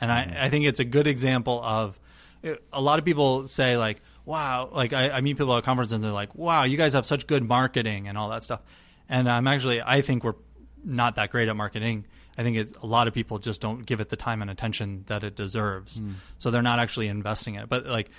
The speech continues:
Speaker 1: attention to detail is really important, and, and having sort of opinions about the way things should be, even if they're relatively <laughs> arbitrary, like the
Speaker 2: <laughs>
Speaker 1: capitalization of your company name.
Speaker 2: Yeah.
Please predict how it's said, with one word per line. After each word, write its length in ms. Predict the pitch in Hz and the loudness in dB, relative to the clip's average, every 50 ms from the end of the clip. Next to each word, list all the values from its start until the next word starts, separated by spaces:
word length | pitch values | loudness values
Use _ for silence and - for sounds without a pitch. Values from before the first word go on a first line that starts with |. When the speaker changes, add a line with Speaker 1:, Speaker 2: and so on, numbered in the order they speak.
| - - - - | -20 -20 -10 -4
Speaker 1:
attention 420 | - 123 - 165 165 160 - 170 139 | -4 -2 2 2 2 4 4 2 2
to 120 | - 139 | 2 0
detail 640 | 120 113 127 139 143 - 156 156 160 165 170 165 - - - - - | 0 0 0 -2 0 0 2 2 2 2 0 -2 -4 -12 -20 -14 -2
is 180 | - 131 127 120 | 0 2 2 2
really 380 | 120 123 135 135 131 127 123 | 2 2 2 2 4 4 2
important, 600 | 117 113 113 - - 117 113 113 120 117 113 120 - - | 2 2 0 -2 -4 -4 -4 -4 -4 -4 -6 -8 -10 -10
and, 260 | 147 120 113 113 123 - - - - - | -6 -2 -2 -2 -2 -4 -8 -18 -8 -6
and 120 | 123 117 | -4 0
having 480 | 110 143 135 135 139 139 135 131 123 - - - - - - - | 2 4 4 4 4 4 2 2 0 -4 -8 -18 -20 -12 0 2
sort 140 | 139 131 | 2 4
of 60 | 120 113 | 4 2
opinions 520 | 113 - - - 151 151 160 165 160 147 | 2 0 2 0 2 2 4 2 2 2
about 240 | 147 139 139 131 123 | 4 4 4 4 4
the 80 | 131 | 2
way 160 | 123 131 131 127 | 2 2 2 2
things 300 | - - 135 127 123 - | 0 0 0 0 0 0
should 180 | - 123 113 | -2 -4 -2
be, 220 | 117 127 147 160 190 | -2 -2 -2 0 2
even 140 | 208 226 220 | 4 4 4
if 100 | 202 - | 4 4
they're 140 | - 151 139 | 4 4 6
relatively 640 | 139 143 143 147 139 - - 127 - - - 156 | 6 6 6 4 2 0 -6 -6 -2 2 2 4
<laughs> 0 | |
arbitrary, 640 | 139 135 147 147 165 151 - - 175 175 175 190 185 - 135 | 4 2 2 2 0 -4 -2 0 2 4 4 2 2 2 2
like 180 | 185 190 175 147 - 180 - - | 2 4 6 6 6 6 8 8
the 100 | - 202 | 8 8
Speaker 2:
<laughs> 20 | |
Speaker 1:
capitalization 760 | 131 151 151 151 170 165 151 151 139 147 147 143 - 160 151 | 8 8 6 6 6 4 4 4 4 6 4 4 4 2 0
of 100 | 147 139 | 0 2
your 100 | 135 131 | 2 0
company 420 | 131 - 135 131 131 139 131 127 123 | 0 0 0 -2 0 -2 -2 0 0
name. 340 | 120 120 123 143 160 170 170 | 0 0 0 0 -2 -4 -4
Speaker 2:
Yeah. 240 | - 123 123 113 | -2 2 2 2